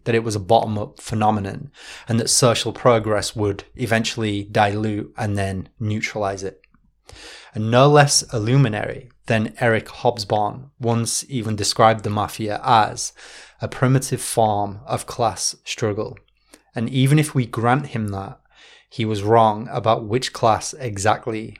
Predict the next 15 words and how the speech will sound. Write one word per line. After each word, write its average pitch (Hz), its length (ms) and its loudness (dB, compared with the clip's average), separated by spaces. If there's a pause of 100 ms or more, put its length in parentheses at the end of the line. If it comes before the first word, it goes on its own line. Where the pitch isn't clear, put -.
was 110 240 -4
responsible 104 800 -4
for - 160 -6
the 110 80 -2
mafia's 104 520 -2
rise 101 500 0
to 120 100 -12
power 107 480 -6 (140)
and 113 160 -8
influence. 107 720 -10 (580)
Now, 113 200 4
as 117 120 4
we 127 80 4
go 120 180 6
along, 117 440 4